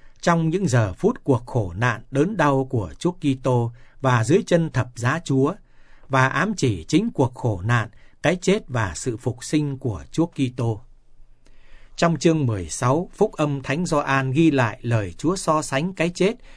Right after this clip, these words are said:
và sự phục sinh của mình và của các môn đệ như việc sinh nở đớn đau của phụ nữ.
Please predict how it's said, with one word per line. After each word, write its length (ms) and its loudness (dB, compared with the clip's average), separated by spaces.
và 200 2
sự 180 -2
phục 260 -2
sinh 260 2
của 160 0
mình 280 0
và 160 2
của 360 -6
các 160 -4
môn 260 2
đệ 240 2
như 180 6
việc 260 0
sinh 280 2
nở 280 -4
đớn 300 -2
đau 260 2
của 320 -4
phụ 180 -6
nữ. 320 -2